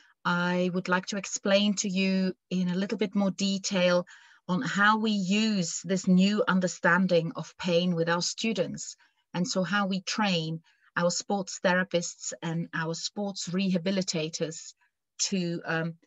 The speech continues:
to treat people in chronic pain. So pain is really like an alarm clock.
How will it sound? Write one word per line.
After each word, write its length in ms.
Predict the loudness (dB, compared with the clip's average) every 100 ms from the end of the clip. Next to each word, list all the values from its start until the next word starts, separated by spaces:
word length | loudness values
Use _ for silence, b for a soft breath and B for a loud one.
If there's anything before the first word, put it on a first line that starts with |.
| _ _ -12
to 100 | -8
treat 340 | -6 -6 -6 -10
people 600 | -8 -6 -4 -4 -6 -10 _ _ _ _ _
in 140 | -2 -2
chronic 400 | 0 0 0 -6
pain. 360 | -10 -10 -10 -16 _ _ _ _ _ -20 _ _ _ _ _ _ _ _ _ _ _ _ _
So 260 | -4 -4 -4 _ -6
pain 320 | -2 -2 0
is 160 | 0 2
really 180 | 2 4
like 220 | 2 2
an 80 | 2
alarm 340 | 6 6 4
clock. 320 | -2 -4 -6